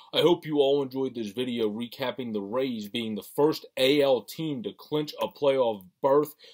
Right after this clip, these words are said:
Congratulations to Tampa Bay Rays fans. You are in the playoffs. You clinched the playoff berth, looking to make a big, long run in the postseason as well. And your team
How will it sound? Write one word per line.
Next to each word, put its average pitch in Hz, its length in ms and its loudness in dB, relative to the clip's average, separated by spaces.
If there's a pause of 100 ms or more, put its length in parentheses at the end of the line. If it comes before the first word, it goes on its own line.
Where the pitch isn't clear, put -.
(120)
Congratulations 131 1120 -4
to 107 120 -12
Tampa 127 440 -6
Bay 107 340 -2
Rays 113 440 -4
fans. 139 440 -6 (260)
You 127 200 -2
are 113 100 0
in 131 180 -4
the 120 60 -4
playoffs. 127 540 2
You 110 100 -16
clinched - 300 -10
the - 60 -8
playoff 127 420 2
berth, 127 240 4 (320)
looking 139 300 -2
to 123 80 -6
make 120 240 -6
a 90 200 -6
big, 127 240 -4
long 123 440 -4
run 123 240 -2
in 110 80 -8
the 104 60 -6
postseason 117 560 -10
as 104 120 -10
well. 123 280 0
And 113 140 -10
your 107 80 -12
team 135 300 -10